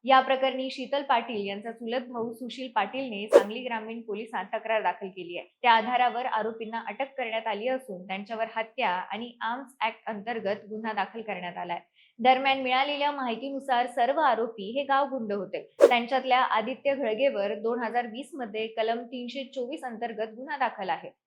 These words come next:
तसंच त्यांना सगळं अंकली गाव कंटाळलं होतं. त्यावर आता त्यांच्या हल्ल्यात शीतल पाटलांचा मृत्यू झाल्यामुळे सगळे गावकरी आक्रमक झालेत.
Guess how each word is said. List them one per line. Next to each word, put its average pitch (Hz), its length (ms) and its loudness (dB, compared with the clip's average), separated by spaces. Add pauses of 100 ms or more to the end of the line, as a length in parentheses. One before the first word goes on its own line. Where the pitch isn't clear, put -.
(160)
तसंच 269 300 2
त्यांना 240 320 2
सगळं 247 320 0
अंकली 233 440 -2
गाव 220 260 0
कंटाळलं 202 500 0
होतं. 180 260 -4 (480)
त्यावर 254 280 8
आता 240 280 4
त्यांच्या 240 380 -2
हल्ल्यात 220 580 2
शीतल 262 320 -6
पाटलांचा 247 600 -6
मृत्यू 233 440 -8
झाल्यामुळे 226 520 -2
सगळे 220 340 8
गावकरी 208 500 -2
आक्रमक 226 440 -6
झालेत. 190 340 -4